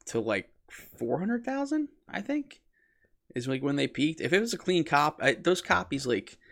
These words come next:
depends when, um, honestly, when it was graded.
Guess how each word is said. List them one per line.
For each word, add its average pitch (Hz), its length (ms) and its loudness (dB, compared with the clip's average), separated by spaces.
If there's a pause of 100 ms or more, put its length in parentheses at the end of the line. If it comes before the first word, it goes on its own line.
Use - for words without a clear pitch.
(220)
depends 147 420 2
when, 117 260 2
um, 101 400 -4 (640)
honestly, 113 340 -4
when 113 160 -2
it 107 60 -2
was 107 140 -4
graded. 104 520 -4